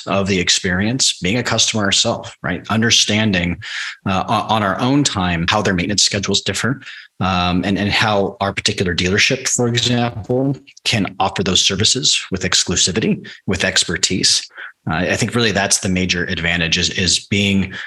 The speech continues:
uh, you know, kind of good stewards of that experience, uh, and ensuring our customers are taken care of, and that they, an-, another way of saying it is they may not even understand what questions to ask. So we have to be that student first,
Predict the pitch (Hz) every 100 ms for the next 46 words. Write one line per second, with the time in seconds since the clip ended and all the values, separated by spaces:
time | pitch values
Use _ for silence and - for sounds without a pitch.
0 | - - 90 82 80 101 87 104 - -
1 | - 120 101 87 85 87 90 85 - -
2 | 92 104 143 - - - 135 143 76 92
3 | 90 - - 101 98 90 87 98 - 92
4 | 87 - 95 87 90 90 87 87 82 85
5 | 87 - - - - - _ _ 139 147
6 | 190 95 - - - - - - - 254
7 | 175 143 147 139 139 120 107 - 113 104
8 | 92 92 165 180 117 90 90 87 82 80
9 | - 85 80 - - - 85 - - -
10 | - 62 - - - - _ - 120 101
11 | 123 143 139 139 127 113 107 - 107 104
12 | 98 98 95 92 - -